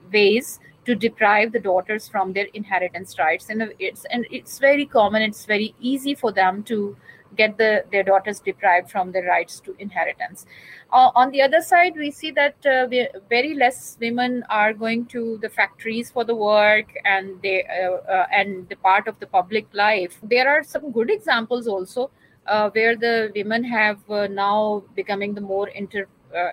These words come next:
entrepreneurs, and they are exploring new professions and, uh, on the basis of their profession and technical grounds. But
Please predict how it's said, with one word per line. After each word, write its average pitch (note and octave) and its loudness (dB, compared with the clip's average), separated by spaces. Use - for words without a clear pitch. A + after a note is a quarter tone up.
entrepreneurs, G#3 0
and F#3+ 0
they F#3+ 2
are F#3 4
exploring A3 4
new A3 4
professions G#3+ -4
and, G3 -6
uh, F3+ -6
on G3+ 0
the F#3+ -14
basis F#3+ -4
of F#3+ -2
their F#3+ 4
profession G3+ 0
and F#3 -4
technical G#3+ -2
grounds. G3+ 0
But G3 -2